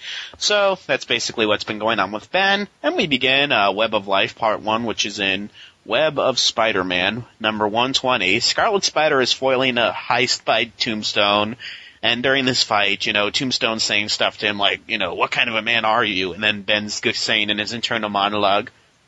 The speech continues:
"I'm not a man," in his head over and over again. And here's the podcast drinking game. If you are too young to drink, like some of our panelists who aren't on this week 'cause they're on dates with Hannah Montana, you can just, you know, have some soda. But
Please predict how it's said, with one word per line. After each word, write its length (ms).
"I'm 180
not 220
a 40
man," 580
in 80
his 140
head 180
over 280
and 100
over 260
again. 500
And 520
here's 440
the 100
podcast 680
drinking 460
game. 280
If 140
you 80
are 100
too 160
young 260
to 100
drink, 440
like 240
some 180
of 140
our 240
panelists 640
who 200
aren't 280
on 200
this 200
week 180
'cause 100
they're 160
on 100
dates 220
with 100
Hannah 220
Montana, 560
you 140
can 160
just, 340
you 60
know, 120
have 220
some 160
soda. 420
But 280